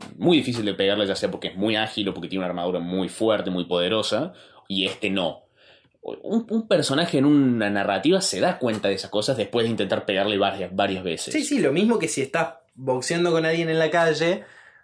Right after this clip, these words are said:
Speaker 2: cuando te escriba, te esquiva tres, cuatro golpes, decís, "Ah, listo, pegarle es un viaje".
Speaker 1: Exactamente, es, es rápido este tipo, es difícil.
Speaker 2: Sí.
Speaker 1: Voy a intentar tirarlo al piso para vul-, para dejarlo vulnerable y ese tipo de cosas.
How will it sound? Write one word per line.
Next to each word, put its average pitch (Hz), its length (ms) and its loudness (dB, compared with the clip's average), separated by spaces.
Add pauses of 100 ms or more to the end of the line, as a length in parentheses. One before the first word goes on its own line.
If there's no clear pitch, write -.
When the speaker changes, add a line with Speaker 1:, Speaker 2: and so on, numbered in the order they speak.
(200)
Speaker 2:
cuando 123 260 0
te 127 100 0
escriba, 165 520 2
te 147 100 2
esquiva 147 300 2
tres, 165 160 0
cuatro 170 260 2
golpes, 170 300 4
decís, 180 140 2
"Ah, 160 100 4
listo, 156 340 0
pegarle 160 340 2
es 165 40 0
un 151 80 0
viaje". 131 340 0
Speaker 1:
Exactamente, 117 580 0
es, 147 120 4
es 160 160 4
rápido 123 360 0
este 104 120 -6
tipo, 90 280 -2
es 151 60 4
difícil. 123 460 2
Speaker 2:
Sí. 117 60 0
Speaker 1:
Voy 113 120 2
a - 20 2
intentar 110 280 0
tirarlo 120 340 2
al 139 120 2
piso 165 600 4
para 110 160 2
vul-, 110 260 2
para 104 180 0
dejarlo 117 280 0
vulnerable 151 840 4 (400)
y 127 140 2
ese 123 160 0
tipo 107 200 0
de 95 60 0
cosas. 80 360 -4